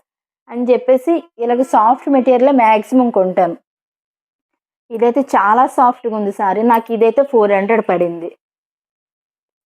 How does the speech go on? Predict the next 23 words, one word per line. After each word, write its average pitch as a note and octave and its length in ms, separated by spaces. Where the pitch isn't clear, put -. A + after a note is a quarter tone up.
ఈ A3 100
సారీ G3 280
అనేది. E3+ 260
ఇది C#4+ 180
already C4+ 360
తెలుసు B3 300
అంటే B3+ 200
అత్తమ్మ C#4 360
చనిపోయారు. G3 580
అత్తమ్మకి C#4 460
నేను C4+ 160
పండగకి B3 360
కంపల్సరీగా B3+ 840
నేను C4 140
సారీ A3 260
అనేది A3+ 300
దండం G#3 320
పెట్టాలి. F3 400
నేను D#4 200
దండం C#4+ 340
పెట్టింది C#4 320
ఇంకెవరికి B3 420
ఇవ్వలేను, A3+ 300